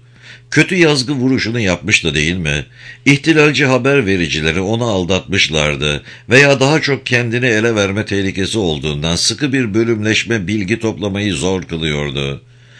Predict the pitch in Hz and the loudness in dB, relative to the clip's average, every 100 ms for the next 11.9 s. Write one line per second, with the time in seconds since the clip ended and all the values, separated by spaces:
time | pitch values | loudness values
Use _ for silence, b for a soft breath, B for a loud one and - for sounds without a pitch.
0 | B B B 107 165 120 143 180 165 92 | B B B 2 2 4 2 2 0 -2
1 | 78 87 87 92 95 117 117 95 90 - | -2 0 0 0 0 0 2 0 -2 -2
2 | 92 85 117 87 85 85 113 139 131 135 | -2 0 0 0 0 0 0 0 0 -2
3 | 120 117 113 98 104 101 73 80 76 87 | 0 0 0 0 0 -2 -2 -2 0 -2
4 | B B 104 131 127 127 135 110 120 110 | B B 0 2 2 2 0 0 0 0
5 | 107 - 113 95 - 104 - 82 80 90 | -2 -2 -4 -2 -2 -2 -2 -2 0 0
6 | 78 71 71 67 65 - - B B B | 0 -2 -2 -2 -6 -10 -20 B B B
7 | B B B B 147 185 180 170 160 135 | B B B B 2 4 4 4 2 2
8 | 143 135 135 107 127 120 127 123 - 120 | 0 0 0 2 0 0 0 0 0 0
9 | 95 78 76 85 - 123 113 156 127 131 | 0 2 2 2 0 -2 0 0 4 2
10 | 120 - 123 123 82 80 73 104 110 113 | 4 2 4 2 2 -2 0 0 0 -2
11 | - 107 104 110 104 95 87 76 78 | -2 -2 0 0 -2 -2 -2 0 -2